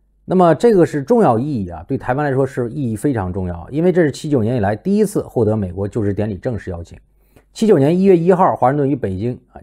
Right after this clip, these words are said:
建立外交关系，同日呢，美国与中华民国正式断交。那台美关系转为非官方关系。那自中华民国与美国断交以后，台湾未曾以外交使团啊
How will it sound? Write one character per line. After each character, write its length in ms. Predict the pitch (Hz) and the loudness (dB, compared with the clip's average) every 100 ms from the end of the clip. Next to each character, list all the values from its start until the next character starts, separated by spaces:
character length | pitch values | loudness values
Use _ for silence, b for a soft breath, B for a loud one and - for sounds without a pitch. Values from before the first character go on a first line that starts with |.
| - | -4
建 180 | 160 123 | -2 0
立 120 | 120 | 2
外 140 | 135 | 2
交 120 | 120 | 2
关 260 | 110 123 127 | 2 2 0
系， 200 | 101 - | -4 -12
同 240 | - 117 180 | -8 -2 2
日 200 | 233 135 | 4 4
呢， 140 | 90 b b b b | 0 b b b b
美 240 | 107 110 95 | -4 -2 4
国 180 | 165 | 4
与 180 | 202 98 | 4 0
中 220 | - 165 143 | -4 -4 0
华 140 | 143 | 0
民 160 | 120 117 | 0 0
国 140 | 110 | -2
正 180 | - 131 | -2 -4
式 100 | 90 | -6
断 160 | 92 | -8
交。 180 | 82 82 _ _ _ _ _ _ _ _ | -8 -12 _ _ _ _ _ _ _ _
那 260 | 165 185 156 | 2 4 4
台 220 | - 160 | 2 0
美 100 | 185 | 2
关 180 | 143 160 | 4 2
系 80 | 143 | 0
转 160 | 120 | -2
为 140 | 92 120 | -2 -4
非 220 | - 156 | -2 0
官 200 | 143 139 | 2 2
方 240 | 120 104 | 0 -2
关 220 | 98 87 82 | -4 -10 -14
系。 160 | - _ _ _ _ _ _ _ _ - | -20 _ _ _ _ _ _ _ _ -8
那 180 | 139 135 | -2 -2
自 400 | 175 190 160 131 | 4 6 6 4
中 220 | 185 160 | 2 4
华 120 | 165 | 4
民 160 | 156 147 | 4 4
国 140 | 151 | 4
与 100 | 151 | 4
美 160 | 139 98 | 0 -2
国 140 | 117 | -2
断 180 | 165 147 | 0 2
交 160 | 151 | 0
以 60 | 107 | 0
后， 240 | 107 123 | -2 -4
台 240 | - 110 123 | -4 -2 0
湾 240 | 135 147 | 0 2
未 160 | 185 131 | 2 2
曾 240 | 90 110 | 0 -6
以 140 | 98 87 | -6 -2
外 280 | 143 117 | 0 0
交 220 | 90 120 117 | -2 -2 -4
使 340 | - 92 87 | -6 -12 -12
团 420 | - - 95 123 135 _ _ | -12 -6 -2 -2 -6 _ _
啊 240 | - - | -20 -20